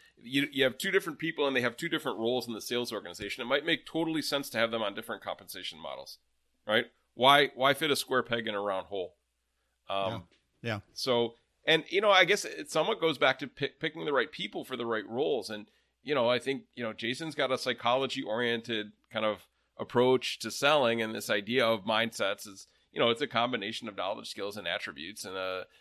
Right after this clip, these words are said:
Speaker 1: a state versus trait kind of approach to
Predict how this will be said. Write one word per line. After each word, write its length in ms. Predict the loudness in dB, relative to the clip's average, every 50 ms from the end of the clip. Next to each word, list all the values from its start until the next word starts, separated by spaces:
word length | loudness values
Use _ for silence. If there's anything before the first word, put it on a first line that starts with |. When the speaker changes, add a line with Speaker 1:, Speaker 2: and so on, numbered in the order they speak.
| _ _ -8
Speaker 1:
a 200 | -6 -4 -4 -4
state 460 | -6 -10 -4 0 2 2 2 0 -4 _ _
versus 360 | -10 -8 -8 -8 -8 -10 -10 -8
trait 300 | -4 -4 -4 -4 -4 -8 _
kind 180 | -6 -6 -4 -4
of 220 | -4 -6 -8 -12 _ _ _ _ _
approach 480 | -16 -10 -4 -2 0 0 0 0 -2 -4
to 360 | -2 -2 -2 -2 -2 -4 -8